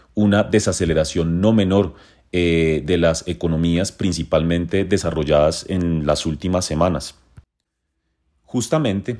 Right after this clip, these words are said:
el dato más relevante conocido la semana pasada fue el de inflación en Estados Unidos, correspondiente al mes de julio, el cual mostró una aceleración superior, eh, a la esperada por el consenso del mercado.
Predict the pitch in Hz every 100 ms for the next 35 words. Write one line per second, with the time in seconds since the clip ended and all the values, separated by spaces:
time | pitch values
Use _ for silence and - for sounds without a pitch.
0 | - 92 87 85 107 107 110 113 107 80
1 | 80 98 107 85 80 78 95 101 80 76
2 | 85 92 - 76 82 95 90 87 98 98
3 | 80 98 104 110 80 - 76 80 82 85
4 | 76 80 98 - - - - 98 87 85
5 | 87 80 80 78 80 87 92 92 95 -
6 | 92 85 87 - - - - 85 92 85
7 | 95 - 107 101 107 107 107 104 87 76
8 | - 85 85 - 110 - 85 87 104 107
9 | 104 - _ _ 92 87 85 87 87 85
10 | - 80 78 85 - 104 90 - 82 73
11 | 78 80 95 85 73 110 110 78